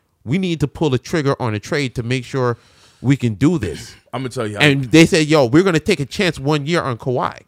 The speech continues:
Speaker 2: Yeah. Well, that's the same thing. They took the
Speaker 1: There
Speaker 2: one
Speaker 1: was not w-, Oklahoma City was not winning no goddamn championship.
Speaker 2: First of all,
Speaker 1: Come on, man.
Speaker 2: there was championship contenders, right? People look some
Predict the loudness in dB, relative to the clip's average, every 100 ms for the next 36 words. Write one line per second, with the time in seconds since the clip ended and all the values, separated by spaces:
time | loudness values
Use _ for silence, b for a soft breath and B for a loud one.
0 | _ -12 -12 -12 _ _ _ _ _ -8
1 | -4 -2 -4 -4 -2 -2 -2 -2 -2 -6
2 | _ _ -4 -2 2 4 6 6 6 4
3 | 4 4 2 -6 -6 -8 -14 4 6 6
4 | 4 0 2 0 -4 -4 -2 0 -2 0
5 | 0 0 0 0 0 0 -4 -4 -8 -8
6 | -12 -14 -18 _ _ -10 -8 -6 -10 -16
7 | -16 -18 -20 -2 0 2 0 -2 -4 -6
8 | -6 -6 -8 -10 -8 -10 -10 _ -16 -12
9 | -10 -10 -14 -20 -12 -8 -8 -6 -10 -6
10 | -6 -6 -10 -12 -12